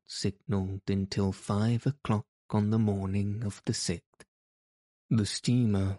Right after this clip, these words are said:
was due on the fifth. Phileas Fogg was twenty-four hours behindhand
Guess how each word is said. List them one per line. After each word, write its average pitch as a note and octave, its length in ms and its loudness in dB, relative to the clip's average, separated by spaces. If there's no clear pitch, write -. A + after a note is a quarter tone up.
was - 260 -2
due G#2 480 2
on G2+ 240 2
the G#2 80 0
fifth. - 560 -4
Phileas G#2 600 0
Fogg F#2+ 320 -2
was - 260 -2
twenty-four A2 1040 0
hours F#2+ 640 0
behindhand F#2+ 1080 0